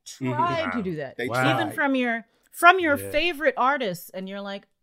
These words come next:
Speaker 2: "Oh
Speaker 3: Yeah.
Speaker 2: no, oh girl,
Speaker 3: Got that.
Speaker 2: no,
Speaker 1: Why'd
Speaker 2: why
Speaker 1: you
Speaker 2: did
Speaker 1: do
Speaker 2: you?
Speaker 1: that?
Speaker 2: You didn't have to
Speaker 3: Why'd
Speaker 2: make
Speaker 3: you
Speaker 2: one
Speaker 3: try
Speaker 2: of
Speaker 3: it?
Speaker 2: those."
Speaker 1: Yeah.
Speaker 3: You did, yeah, we need that from you.
Speaker 1: We
Speaker 3: Yeah.
Speaker 1: didn't.
Speaker 2: So,
Speaker 1: Nobody asked.
Speaker 3: Yeah.
Speaker 2: <laughs> Nobody wanted that.
Speaker 3: <laughs>
Speaker 2: Um, and so I, you know, I,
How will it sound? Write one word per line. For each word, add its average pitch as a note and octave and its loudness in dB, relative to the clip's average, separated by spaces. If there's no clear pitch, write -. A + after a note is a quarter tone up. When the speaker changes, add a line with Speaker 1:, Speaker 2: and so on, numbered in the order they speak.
Speaker 2:
"Oh G3+ -10
Speaker 3:
Yeah. C3 -10
Speaker 2:
no, C3+ -14
oh G#3 -6
girl, D3+ -8
Speaker 3:
Got C3 -8
that. B2+ -8
Speaker 2:
no, - -10
Speaker 1:
Why'd - -6
Speaker 2:
why B2 2
Speaker 1:
you - -6
Speaker 2:
did B2 -10
Speaker 1:
do A2+ -10
Speaker 2:
you? A2 -12
Speaker 1:
that? A2 -14
Speaker 2:
You D#4 6
didn't C4 2
have G#3 2
to - -6
Speaker 3:
Why'd C3 4
Speaker 2:
make A#2+ -6
Speaker 3:
you C3 -6
Speaker 2:
one B2 -6
Speaker 3:
try B2+ -2
Speaker 2:
of F3 -4
Speaker 3:
it? - -6
Speaker 2:
those." - -12
Speaker 1:
Yeah. C3 0
Speaker 3:
You F#3+ 2
did, G3+ -2
yeah, C#3+ -6
we F#3 0
need G3+ -2
that C#3 -2
from B2 -10
you. G#2 -12
Speaker 1:
We C3+ 2
Speaker 3:
Yeah. C#3+ 4
Speaker 1:
didn't. - -10
Speaker 2:
So, - 4
Speaker 1:
Nobody C3 4
asked. A#2 -6
Speaker 3:
Yeah. G2+ -10
Speaker 2:
<laughs> - -12
Nobody A3+ 0
wanted D3 -12
that. C#3+ -14
Speaker 3:
<laughs> - -20
Speaker 2:
Um, D#3 -8
and F#3+ 0
so G#3 -6
I, F#3+ -4
you G#3 -2
know, F#3+ -4
I, F3 -6